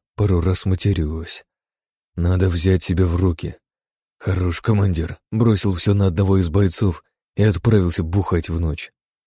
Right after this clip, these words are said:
Стараясь не морщиться от боли, добираюсь до кухни.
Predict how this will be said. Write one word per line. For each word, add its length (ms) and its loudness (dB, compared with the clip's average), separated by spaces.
Стараясь 460 2
не 80 2
морщиться 560 0
от 100 0
боли, 360 0
добираюсь 480 2
до 100 2
кухни. 480 -6